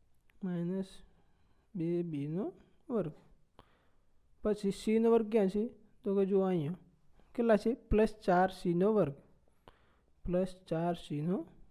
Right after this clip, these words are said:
વર્ગ. આ આપણે લખી દીધું. ત્યારબાદ હવે આપણે શું જોઈએ કે એ સી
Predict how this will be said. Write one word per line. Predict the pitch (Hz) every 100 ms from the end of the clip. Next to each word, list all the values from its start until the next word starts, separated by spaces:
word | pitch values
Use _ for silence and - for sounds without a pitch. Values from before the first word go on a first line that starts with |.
| _ - - - -
વર્ગ. | 139 151 180 - -
આ | 196
આપણે | 180 196
લખી | 202 208
દીધું. | 220 214 269 - - - _ _
ત્યારબાદ | 196 202 208 208
હવે | 208
આપણે | 214 226
શું | 247 208
જોઈએ | 185 196 226 - - _ -
કે | 185 - - -
એ | 208 214 226
સી | - 233 143